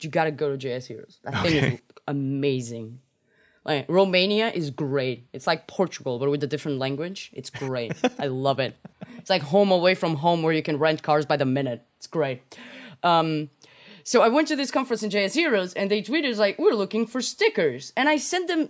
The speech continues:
Speaker 1: I don't rem-, really remember what I sent them, but it was something, like, super, no, I was like, "Oh, I'm, go-, I'm,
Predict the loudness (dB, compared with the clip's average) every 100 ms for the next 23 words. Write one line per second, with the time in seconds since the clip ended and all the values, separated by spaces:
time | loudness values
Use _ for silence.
0 | 0 0 2 -2 -2 -2 -2 -6 -8 -2
1 | -2 -2 0 0 0 0 -2 -4 -10 _
2 | _ _ 2 2 2 -6 -6 -6 -2 0
3 | 0 2 2 0 -2 _ _ _ _ 2
4 | 2 2 -2 0 0 0 -2 -2 -4 2
5 | 4 6 4 2 2 4 4 2 2 6
6 | 6 4 2 0